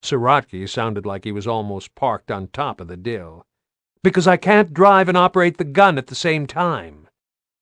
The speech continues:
Machine gun fire started up in short bursts, and then the distinctive sound of the Dill's belt-fed gun joined it.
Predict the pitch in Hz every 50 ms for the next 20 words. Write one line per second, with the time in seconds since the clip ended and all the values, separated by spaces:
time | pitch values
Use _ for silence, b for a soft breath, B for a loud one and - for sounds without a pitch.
0 | _ _ _ _ _ _ _ _ _ - 147 131 - - 156 147 139 113 104 92
1 | 90 90 - 104 95 92 92 98 107 - - 147 120 107 101 101 92 110 104 -
2 | - 107 101 98 - - - 120 107 101 90 95 104 110 120 104 85 82 - -
3 | - _ - - - _ _ _ _ - 147 123 120 123 143 143 143 151 156 135
4 | 139 127 - - 160 143 135 - 147 120 113 - 170 156 139 131 135 127 117 104
5 | 123 113 110 131 143 135 120 110 117 127 120 113 104 98 101 127 123 127 127 _
6 | _ - 139 120 117 107 110 113 117 139 147 151 123 98 98 120 123 110 113 143
7 | 143 139 120 95 82 78 - _